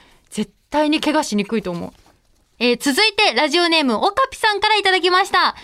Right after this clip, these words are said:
私の心、信用できなくなるのは、味見しすぎて、もう何が美味しいのかわからなくなる時です。追伸、カレーを味見してると、もう何が何だかわからなくなり、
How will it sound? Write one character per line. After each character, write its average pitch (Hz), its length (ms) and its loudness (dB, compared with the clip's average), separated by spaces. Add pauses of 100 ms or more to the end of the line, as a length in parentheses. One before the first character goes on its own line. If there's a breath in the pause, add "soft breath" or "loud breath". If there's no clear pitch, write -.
(360 loud breath)
私 453 420 2
の 415 140 2
心、 339 500 0
信 349 380 2
用 339 200 2
で 277 160 0
き 294 120 0
な 302 120 2
く 285 120 0
な 262 120 4
る 262 80 2
の 233 160 2
は、 226 220 2 (320 loud breath)
味 247 260 2
見 330 120 4
し - 80 -4
す - 120 -2
ぎ 330 140 2
て、 226 180 0
も 302 240 0
う 294 40 -2
何 349 120 2 (240)
が 359 140 4
美 381 60 4
味 403 140 0
し - 20 2
い 403 40 0
の 349 100 0
か 294 100 0
わ 285 160 0
か 427 120 0
ら 480 100 2
な 480 120 0
く 453 100 0
な 440 80 2
る 427 100 0
時 415 200 0
で 392 80 0 (100)
す。 - 200 -16 (480 loud breath)
追 392 260 0
伸、 381 360 0
カ - 220 -4
レ 339 240 2
ー - 20 0
を 320 60 2
味 294 180 0
見 302 120 2
し - 80 -6
て 302 100 0
る 285 100 0
と、 220 240 -2
も 247 220 0
う 214 40 0
何 349 280 2
が 294 120 0
何 285 220 0
だ 220 120 -2
か 190 80 -2
わ 196 160 0
か 339 100 0
ら 381 80 2
な 320 220 0
く 254 160 -2
な 233 120 2
り、 359 200 0